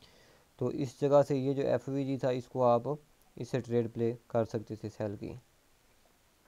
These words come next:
तो ऐसे हम इस इंडिकेटर को यूज़ कर सकते हैं। तो see you in next video,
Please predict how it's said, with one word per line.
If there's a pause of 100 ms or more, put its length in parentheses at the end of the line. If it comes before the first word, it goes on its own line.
(320)
तो
ऐसे
हम
इस
इंडिकेटर
को
यूज़
कर
सकते
हैं। (960)
तो
see
you
in
next
video,